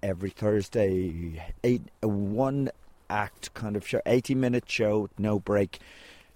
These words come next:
at eight P M in the Mill Theatre in Dundrum. So, uh, get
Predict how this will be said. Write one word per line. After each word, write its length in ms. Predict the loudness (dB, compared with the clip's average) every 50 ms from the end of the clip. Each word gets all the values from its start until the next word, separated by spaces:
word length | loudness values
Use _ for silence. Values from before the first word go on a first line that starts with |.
| -14 -10
at 480 | -8 -6 -6 -4 -6 -6 -8 -10 -12 -10 -4
eight 280 | -2 -2 -2 -2 -4 -10 -10
P 300 | -6 -4 -2 -2 -2 -4 -6
M 380 | -6 -6 -6 -8 -8 -10 -10 -8 -6 -6 -4 -4 -6 -8 -10 -16 -20 -20 -20 -20 -20 -10 -4 0
in 200 | 0 2 2 2
the 80 | 2
Mill 360 | 2 4 4 6 6 6 4
Theatre 400 | 2 2 2 2 2 2 2 2
in 80 | 2 2
Dundrum. 1080 | 2 2 2 2 2 2 4 4 4 6 6 6 6 6 8 8 8 8 10 10 8 8 6 4 2 -2 -6 -10 -14 -18 -20 -20 -20 -20 -20 -20 -20 -18 -12 -8
So, 440 | -2 0 4 6 8 8 10 10
uh, 320 | 10 8 8 8 6 6 4 2 -2 -6 -6 -14 -18 -20 -20 -18 -18 -16 -16 -16 -16 -16 -16 -14 -4 2
get 180 | 4 4 4